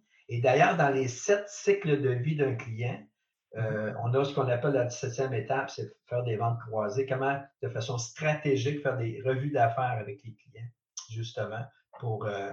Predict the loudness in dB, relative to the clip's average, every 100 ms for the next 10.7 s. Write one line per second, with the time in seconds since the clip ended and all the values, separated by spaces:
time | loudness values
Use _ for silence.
0 | -10 -4 -4 -4 -6 -6 -6 -2 -2 -4
1 | -10 -14 -16 -14 -16 -12 -4 0 4 4
2 | 2 0 -2 -2 -2 -4 -4 -6 -2 -4
3 | -4 -8 -18 _ -12 -10 -14 -16 -18 -12
4 | -2 2 4 2 0 -2 -4 -4 -4 -6
5 | -10 -4 -4 -2 -4 -2 -2 -2 -4 -2
6 | -4 -6 _ _ -10 -4 -2 2 4 4
7 | 4 4 2 0 0 0 -2 -8 -2 -2
8 | -2 -6 _ -4 -2 0 0 2 2 2
9 | 0 0 -4 -6 _ -6 -4 0 -2 -2
10 | -6 -10 -8 -10 -12 -14